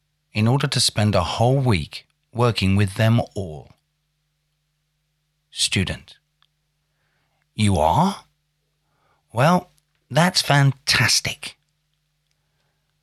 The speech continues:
Oh, yeah. One more thing.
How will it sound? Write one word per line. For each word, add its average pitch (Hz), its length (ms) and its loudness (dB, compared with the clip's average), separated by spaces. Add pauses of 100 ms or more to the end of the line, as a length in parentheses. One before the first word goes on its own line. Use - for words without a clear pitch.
(460)
Oh, 156 240 0 (140)
yeah. 127 300 0 (1080)
One 180 160 4
more 139 160 4
thing. 80 320 -2